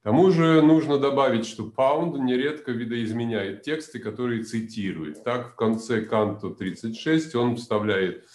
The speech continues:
в письмо папы Климента четвёртого королю Неаполя и Сицилии Карлу Первого слова: «Карлу, паршивцу из Анжу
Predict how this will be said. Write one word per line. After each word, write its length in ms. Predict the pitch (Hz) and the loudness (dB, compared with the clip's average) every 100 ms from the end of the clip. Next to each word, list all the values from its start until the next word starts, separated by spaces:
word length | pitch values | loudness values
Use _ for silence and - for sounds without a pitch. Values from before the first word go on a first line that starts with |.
| - - _ | -20 -20 _
в 160 | - - | -18 -4
письмо 540 | 143 - 127 123 104 | -2 2 2 4 4
папы 340 | 117 104 98 82 | 2 0 0 -4
Климента 520 | 117 98 90 - 90 | -2 -2 -2 -6 -12
четвёртого 640 | 110 107 165 170 127 107 | -12 -2 -2 0 -2 -2
королю 300 | 113 113 113 | 0 0 2
Неаполя 540 | 107 104 95 95 90 | 2 0 -2 -6 -8
и 160 | 90 107 | -8 -10
Сицилии 560 | - 98 - 101 87 85 | -12 -16 -8 -6 -4 -4
Карлу 400 | 101 92 110 113 | -4 -2 -2 0
Первого 420 | 170 160 143 127 | 0 4 2 0
слова: 640 | - 113 117 90 - - _ _ _ _ _ _ _ _ _ _ _ | -4 0 0 0 -6 -16 _ _ _ _ _ _ _ _ _ _ _
«Карлу, 580 | - 151 139 131 113 107 | 2 4 4 2 0 0
паршивцу 840 | 127 110 - - 143 - - 107 - | -2 -4 -8 -4 -4 -6 -10 -10 -6
из 340 | 107 104 - | -6 -6 -8
Анжу 640 | 98 101 101 92 156 185 | -6 -4 -6 -4 -2 -2